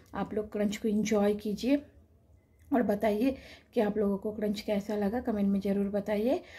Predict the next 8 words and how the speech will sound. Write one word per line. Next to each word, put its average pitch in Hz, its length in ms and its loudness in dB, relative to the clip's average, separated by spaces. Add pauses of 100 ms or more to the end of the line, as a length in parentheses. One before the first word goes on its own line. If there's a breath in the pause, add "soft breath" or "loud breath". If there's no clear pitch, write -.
(220 loud breath)
आप 190 140 -4
लोग 208 120 0
crunch 208 280 -2
देखिए, 233 400 2
enjoy 214 340 4
कीजिए 214 440 -2 (460 loud breath)
और 208 120 -2
control 214 520 4